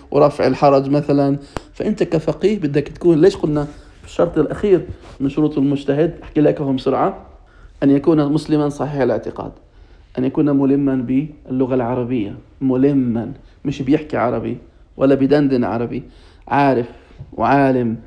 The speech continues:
اللغة، لأن أداة، الأداة النص، أن يكون عالما بعلوم القرآن، القرآن وعلوم القرآن، الحديث وعلوم الحديث، أن يكون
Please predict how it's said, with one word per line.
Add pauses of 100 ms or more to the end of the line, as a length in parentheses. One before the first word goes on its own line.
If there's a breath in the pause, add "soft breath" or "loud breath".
(200)
اللغة،
لأن
أداة،
الأداة
النص، (600 soft breath)
أن
يكون
عالما
بعلوم
القرآن، (840)
القرآن
وعلوم
القرآن، (400 loud breath)
الحديث
وعلوم
الحديث، (560 loud breath)
أن
يكون